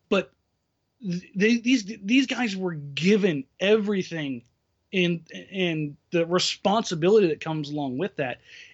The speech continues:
and they never faltered. To me, that's the, that's the, that's, that's what I look for as far as, like, exceeding expectations, because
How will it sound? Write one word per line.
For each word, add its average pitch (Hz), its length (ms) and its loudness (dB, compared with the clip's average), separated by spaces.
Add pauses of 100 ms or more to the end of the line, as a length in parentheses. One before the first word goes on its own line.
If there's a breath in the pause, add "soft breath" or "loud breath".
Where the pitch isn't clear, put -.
and 170 320 2 (340)
they 190 240 -2
never 190 300 2
faltered. - 500 -4 (440)
To 240 100 0
me, 311 100 4
that's 247 220 0
the, 202 100 -10
that's 196 220 -6
the, 180 160 -8
that's, 226 480 -2
that's 254 240 -4
what 208 120 -8
I 196 60 -4
look 196 220 -4
for 175 180 0
as 151 80 -2
far 170 220 2
as, 156 120 0
like, 143 180 -6 (360 loud breath)
exceeding 196 560 2
expectations, 156 560 -4
because 156 300 -4